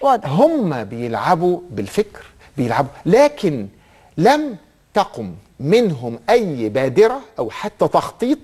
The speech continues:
Speaker 2: بما يتنافى مع القانون الأمريكي. أنا ممكن أقف في الشارع وأشتم أوباما، أي حد،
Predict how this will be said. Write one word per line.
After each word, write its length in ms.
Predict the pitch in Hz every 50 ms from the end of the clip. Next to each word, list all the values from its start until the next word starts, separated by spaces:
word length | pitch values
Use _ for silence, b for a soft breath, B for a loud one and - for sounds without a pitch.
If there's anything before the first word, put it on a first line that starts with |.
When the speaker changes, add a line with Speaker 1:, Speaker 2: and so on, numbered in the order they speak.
| - - - - b b b b b b b b b b
Speaker 2:
بما 280 | 131 220 269 262 240
يتنافى 520 | 202 190 190 180 190 165 185 214 220 - 190
مع 140 | 165 139 117
القانون 320 | - - 131 139 139 123
الأمريكي. 420 | 107 95 92 80 73 - _ - - _ b b b b b b b b -
أنا 160 | 247 240 214
ممكن 340 | 208 240 240 190 - 160 175
أقف 220 | 214 208 - -
في 60 | -
الشارع 380 | 151 - - 254 262 269 285 233
وأشتم 560 | 196 202 240 240 - - - - 208 185 180 - - - 262 440 -
أوباما، 680 | 202 196 - - - 190 180 226 226 208 - - 196 180 165 - 208
أي 200 | 185 220 202 160
حد، 180 | - - -